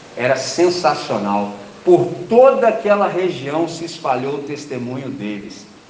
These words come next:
Isso nos traz a ideia de que toda congregação,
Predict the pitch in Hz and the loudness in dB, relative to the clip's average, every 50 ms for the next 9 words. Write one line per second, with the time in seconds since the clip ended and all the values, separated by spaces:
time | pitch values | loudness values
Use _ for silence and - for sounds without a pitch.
0 | - _ _ - 208 233 240 - - 196 180 165 143 - - 160 135 160 165 160 | -20 _ _ -6 -4 -4 -4 -4 -4 -4 -4 -4 -4 -4 -2 0 2 2 2 0
1 | - 151 131 117 101 98 101 120 135 143 139 139 131 123 120 131 127 123 - 127 | -2 -4 -4 -4 -6 -6 -4 -4 -2 -2 -2 -2 -4 -6 -8 -10 -12 -12 -10 -8
2 | 123 113 98 - - - - - - - - - - - - - - - 247 277 | -6 -6 -6 -8 -12 -16 -18 -20 -20 -20 -20 -20 -20 -20 -20 -14 -4 2 4 6
3 | 285 247 226 233 226 - 202 185 165 147 151 160 151 147 127 113 - - - - | 6 6 4 0 0 0 -2 -2 -2 -2 -4 -4 -4 -4 -4 -6 -6 -8 -10 -8
4 | 143 143 151 151 117 | -8 -6 -6 -6 -6